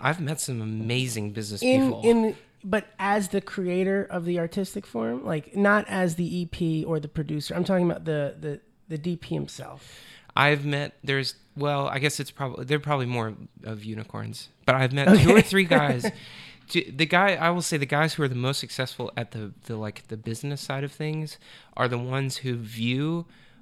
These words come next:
Speaker 1: the running the business part as an extension of the creative craft, as opposed to, like,
Speaker 2: Yeah.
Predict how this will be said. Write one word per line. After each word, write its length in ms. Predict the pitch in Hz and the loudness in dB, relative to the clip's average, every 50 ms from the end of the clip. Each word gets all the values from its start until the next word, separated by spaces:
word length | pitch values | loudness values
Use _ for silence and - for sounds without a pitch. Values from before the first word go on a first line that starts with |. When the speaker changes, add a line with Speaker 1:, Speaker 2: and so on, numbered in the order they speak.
| _ _ _ - | _ _ _ -14
Speaker 1:
the 140 | - 120 117 | -10 -8 -8
running 460 | 113 117 120 123 127 131 143 147 143 131 | -6 -4 -2 0 0 2 2 2 0 0
the 80 | 123 | -2
business 460 | 110 104 123 120 127 147 156 151 - - | -4 -4 -4 -4 -4 -4 -6 -6 -6 -10
part 400 | - - - 156 160 160 - - - | -10 -6 -4 -2 -2 -2 -4 -6 -4
as 220 | 139 143 143 135 139 | -2 -2 -2 -2 -2
an 80 | 131 | -4
extension 680 | 127 113 - - - - - 131 131 127 - 135 127 | -4 -6 -8 -10 -8 -6 -4 -2 -2 -2 -2 -4 -6
of 80 | 117 110 | -6 -6
the 80 | 120 107 | -8 -10
creative 500 | - - - 120 113 113 110 104 95 - | -10 -10 -6 -4 -4 -4 -4 -6 -8 -12
craft, 580 | - - 98 92 90 90 90 - _ - - - _ - - _ _ _ _ - | -10 -8 -8 -6 -8 -8 -12 -14 _ -20 -20 -20 _ -20 -20 _ _ _ _ -2
as 180 | 120 127 120 | 0 0 0
opposed 480 | 131 123 - - 139 143 135 131 - - | -2 -4 -4 -2 0 0 0 -2 -4 -8
to, 320 | - 131 120 117 113 113 | -8 -8 -6 -4 -4 -6
like, 400 | 110 113 110 104 104 101 - - - | -6 -6 -4 -6 -6 -6 -10 -8 -2
Speaker 2:
Yeah. 220 | 196 220 185 - | 0 0 0 -2